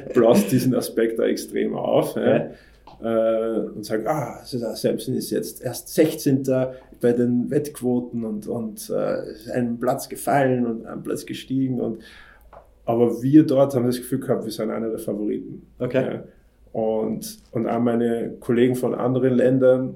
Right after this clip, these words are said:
Speaker 1: haben mich behandelt und uns behandelt wie ein Favori-, wie ein, wie ein Favoriten, wie ein Contender. Das heißt, man
Speaker 2: Ja.
Speaker 1: hat das ein bisschen trennen müssen, wie das von außen ausgeschaut hat und wie es sich innen angefühlt hat.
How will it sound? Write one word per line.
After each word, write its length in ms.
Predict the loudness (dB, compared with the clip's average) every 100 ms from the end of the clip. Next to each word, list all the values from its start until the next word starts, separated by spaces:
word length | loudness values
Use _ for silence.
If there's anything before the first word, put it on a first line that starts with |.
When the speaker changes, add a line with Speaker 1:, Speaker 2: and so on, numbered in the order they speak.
| -10
Speaker 1:
haben 400 | -6 -4 -4 -8
mich 220 | -4 -2 0
behandelt 400 | 0 0 0 -4
und 100 | -4
uns 200 | -6 -4
behandelt 480 | -2 -2 -2 -4
wie 80 | -4
ein 120 | -4 -4
Favori-, 440 | -4 -4 -4 -4
wie 100 | -2
ein, 280 | 0 -2 -4 -6
wie 100 | -4
ein 220 | -4 -4
Favoriten, 520 | -4 -2 -2 -2 -4
wie 80 | -4
ein 100 | -4
Contender. 540 | -4 -2 0 2 0 -4
Das 100 | -6
heißt, 220 | -10 -2
man 100 | 0
Speaker 2:
Ja. 60 |
Speaker 1:
hat 100 | 2
das 80 | 0
ein 80 | 0
bisschen 240 | -2 -4
trennen 400 | -2 0 2 2
müssen, 540 | 0 -4 -6 -6 -8 -10 -20 _ _
wie 140 | 0 4
das 140 | 4
von 160 | 2 2
außen 340 | 2 2 0
ausgeschaut 460 | 0 0 0 -2 2
hat 260 | 0 0
und 160 | -4 -2
wie 60 | -2
es 160 | -2
sich 100 | -2
innen 240 | 0 2 0
angefühlt 560 | -2 -4 -4 -2 -2
hat. 240 | -4 -8